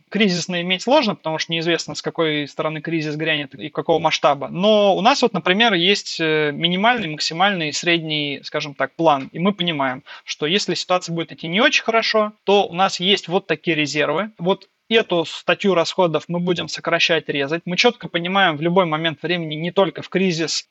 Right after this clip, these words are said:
где и что, и на сколько процентов мы можем порезать и сэкономить, какие мы можем подключить дополнительные ресурсы для того, чтобы,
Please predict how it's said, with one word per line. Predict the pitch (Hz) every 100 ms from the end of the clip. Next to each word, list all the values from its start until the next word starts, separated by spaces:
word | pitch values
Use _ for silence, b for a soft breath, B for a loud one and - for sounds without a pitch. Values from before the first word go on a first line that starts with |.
| _
где | 175 165 214
и | 170
что, | - 202
и | 170
на | 151
сколько | - 170 151
процентов | 156 - 185 165 -
мы |
можем | 160 170 156
порезать | 147 165 185 160 -
и |
сэкономить, | - 156 156 143 131 151 - -
какие | 175 - 233
мы | 190 180
можем | 185 170 151
подключить | 165 - 180 - 185
дополнительные | 156 - 165 190 175 170 160 151
ресурсы | 151 - 196 180 151
для | 143 165
того, | 156 160
чтобы, | 175 - 151 147